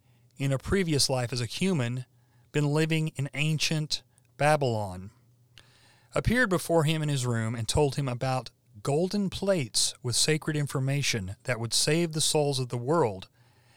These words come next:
and they were hidden in a place called Hill Cumorah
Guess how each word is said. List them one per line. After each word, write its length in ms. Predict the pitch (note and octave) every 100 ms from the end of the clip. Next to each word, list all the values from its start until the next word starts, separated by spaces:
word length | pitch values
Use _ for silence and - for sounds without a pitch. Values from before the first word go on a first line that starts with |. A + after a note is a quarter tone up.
| _ -
and 120 | C3+
they 80 | C#3+
were 140 | C3+
hidden 380 | - - G3+ F3
in 160 | D3 C#3+
a 80 |
place 440 | - - B2+ B2 -
called 340 | - B2+ A#2+
Hill 420 | - D#3+ D#3+ D#3+ - _ _
Cumorah 560 | - C#3+ E3 E3+ A2